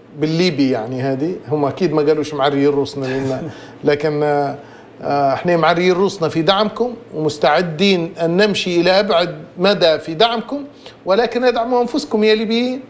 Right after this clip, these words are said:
Speaker 1: يا حكومة الوفاق. مش معقولة السراج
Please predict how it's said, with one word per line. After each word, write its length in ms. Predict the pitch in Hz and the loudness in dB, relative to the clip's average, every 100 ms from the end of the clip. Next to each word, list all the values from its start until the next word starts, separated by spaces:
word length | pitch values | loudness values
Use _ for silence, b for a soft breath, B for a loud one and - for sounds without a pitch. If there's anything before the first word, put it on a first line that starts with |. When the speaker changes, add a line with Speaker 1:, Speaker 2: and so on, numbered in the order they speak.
| - - - - - 127 120 - - - | -20 -20 -20 -20 -20 -18 -18 -20 -20 -4
Speaker 1:
يا 100 | 156 | -2
حكومة 380 | 147 165 208 202 | 0 0 0 2
الوفاق. 440 | 220 214 214 254 220 | 0 0 0 0 0
مش 160 | 226 | 0
معقولة 520 | 254 233 - 254 233 - - - - - - - - 120 117 - 156 | 0 0 0 2 0 -2 -14 -20 -20 -20 -20 -20 -20 -20 -20 -12 -8
السراج 880 | - 202 196 226 226 214 185 - | -2 2 4 6 4 2 -4 -16